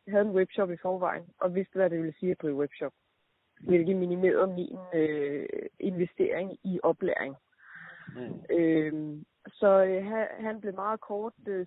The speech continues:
Speaker 1: sat ind i, i alle mine systemer, og, øh, så har vi haft, øh, ja, en, en håndfuld telefonsamtaler, øh, efterfølgende. Og det har egentlig været det.
Speaker 2: Okay.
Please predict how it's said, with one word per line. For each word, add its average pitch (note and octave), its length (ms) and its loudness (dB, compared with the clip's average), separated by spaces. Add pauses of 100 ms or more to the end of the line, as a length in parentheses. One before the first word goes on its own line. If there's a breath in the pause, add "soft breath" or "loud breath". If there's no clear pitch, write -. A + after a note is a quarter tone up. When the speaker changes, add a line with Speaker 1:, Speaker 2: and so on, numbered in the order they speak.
Speaker 1:
sat F#3+ 160 -2
ind G#3+ 200 -6
i, G3 420 -6
i G3+ 40 2
alle G3+ 180 6
mine A3+ 220 -12
systemer, B3 800 -6
og, F#3 540 0
øh, F#3 180 -4
så A3+ 160 -4
har G3+ 160 -2
vi F3 120 -6
haft, G3 440 -2
øh, E3+ 500 -2 (600 soft breath)
ja, E3+ 200 0
en, E3 120 -2 (120)
en E3+ 120 -10
håndfuld F3 480 -6
telefonsamtaler, F3+ 1200 -2
øh, E3 240 -10 (160)
efterfølgende. G3 720 -8 (500)
Og F#3+ 160 -2
det A3 140 2
har G#3+ 80 2
egentlig G3+ 260 -4
været F3 160 0
det. B3 120 -2 (400)
Speaker 2:
Okay. A3 300 -10